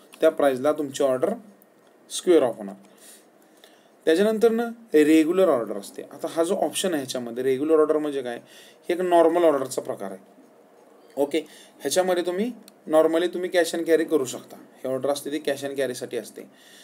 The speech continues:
त्याच्यामध्ये normal order बोललं जातं याला. त्याच्यानंतर ना ह्याच्यामध्ये एक दुसरा option आहे बीओ.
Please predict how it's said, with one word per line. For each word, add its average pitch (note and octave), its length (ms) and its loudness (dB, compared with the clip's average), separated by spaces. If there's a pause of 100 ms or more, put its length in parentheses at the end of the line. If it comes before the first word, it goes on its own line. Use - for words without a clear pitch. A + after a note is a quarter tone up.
(300)
त्याच्यामध्ये E3+ 560 0 (440)
normal D3+ 480 2 (300)
order C3+ 300 0
बोललं B2+ 220 0
जातं A2+ 240 -6
याला. B2 180 -6 (1700)
त्याच्यानंतर A#3+ 500 -2
ना B3 120 -6 (120)
ह्याच्यामध्ये F#3+ 540 -8
एक F#3+ 200 -10
दुसरा C3 280 -4
option - 280 -10
आहे - 380 -20
बीओ. D3+ 260 -2